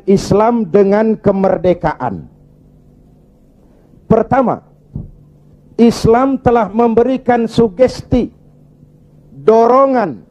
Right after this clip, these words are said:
semangat, rangsangan kepada orang-orang tua kita dulu untuk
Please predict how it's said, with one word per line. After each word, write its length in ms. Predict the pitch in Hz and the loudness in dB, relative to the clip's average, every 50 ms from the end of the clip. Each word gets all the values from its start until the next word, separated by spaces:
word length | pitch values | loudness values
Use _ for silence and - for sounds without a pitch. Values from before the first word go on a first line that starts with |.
| _ _ _ _ _ _ _ _ _ _ _ _ - | _ _ _ _ _ _ _ _ _ _ _ _ -8
semangat, 720 | - - 233 240 233 226 233 247 262 254 247 226 185 - _ _ _ _ _ _ _ _ _ _ _ | -2 0 0 0 0 0 -2 0 0 0 0 -2 -2 -4 _ _ _ _ _ _ _ _ _ _ _
rangsangan 1040 | - - - 233 240 240 240 233 - - - 240 285 277 262 240 202 160 127 95 80 - - _ _ _ _ - | -4 -2 0 2 2 2 0 0 0 -2 -2 0 2 2 2 2 0 0 -4 -6 -8 -14 -20 _ _ _ _ -2
kepada 480 | 202 208 - 226 226 220 233 - - | -2 0 0 0 0 0 -2 0 2
orang-orang 720 | 262 285 294 285 277 262 240 240 - 254 254 247 240 233 226 226 | 4 4 4 4 4 2 0 2 2 2 2 2 2 0 0 2
tua 240 | - 240 240 226 220 | 4 4 4 2 0
kita 320 | - 233 226 - 233 226 | -2 -4 -2 0 0 2
dulu 560 | 175 269 294 269 233 220 233 247 247 - - _ - _ | 2 2 4 4 4 4 4 2 0 -2 -10 _ -8 _
untuk 400 | - 240 254 247 254 262 254 | 0 2 2 2 2 0 0